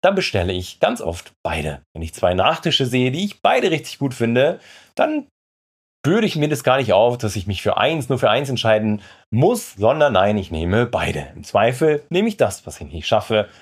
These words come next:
mit nach Hause und hab zu einem späteren <laughs> Zeitpunkt nochmal ein Dessert oder Essen. Also, du kannst auch dich für beides entscheiden. Ein bisschen Warnung an der Stelle. Meine Erfahrung ist, einfach auch mit vielen Leuten, die wir begleitet haben über die letzten Jahre, dass die meisten noch zwei Projekte gleichzeitig stemmen können.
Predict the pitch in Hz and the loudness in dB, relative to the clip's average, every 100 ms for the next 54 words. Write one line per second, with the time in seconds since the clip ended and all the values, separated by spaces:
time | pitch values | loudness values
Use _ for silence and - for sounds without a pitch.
0 | - 139 214 165 120 107 101 107 110 110 | -4 -2 0 0 2 0 2 0 0 -4
1 | 87 - 127 127 - - 113 127 - - | -6 -4 -4 -4 -4 -4 -4 -4 -2 -2
2 | 92 120 101 104 101 98 98 95 90 87 | -2 -2 0 2 2 0 -2 0 0 2
3 | 104 82 - 120 - - - - - 131 | 0 -4 -10 -20 -20 -18 -16 -12 0 2
4 | 135 104 98 156 - 156 160 - 127 123 | 2 0 0 0 2 2 2 0 -2 0
5 | 143 135 120 131 156 107 95 92 87 85 | -2 2 4 4 2 -2 0 0 0 -4
6 | - - - 123 147 104 104 156 165 151 | -16 -16 -4 -2 0 2 4 4 2 0
7 | 139 123 120 123 123 123 - 104 120 143 | -2 0 2 4 2 0 -4 0 2 4
8 | 127 123 117 113 113 110 110 110 104 104 | 2 4 2 2 2 0 0 -2 -2 -2
9 | 98 98 113 107 110 107 98 98 98 98 | -2 -4 -2 2 2 0 -4 0 0 0
10 | 92 117 120 117 104 101 95 95 - 92 | -2 2 2 0 -2 0 0 -2 0 2
11 | 92 90 90 90 - - _ 104 98 - | 2 2 2 0 -6 -20 _ -2 -2 -4
12 | - - 107 98 113 147 - 107 87 - | -18 -10 -2 2 2 0 -2 -2 -4 -2
13 | 107 110 127 131 113 110 98 104 117 - | 0 2 0 0 0 -2 0 2 0 -2
14 | 107 - - 98 95 90 - 120 147 220 | -4 -4 -2 -2 -2 -8 -2 0 2 0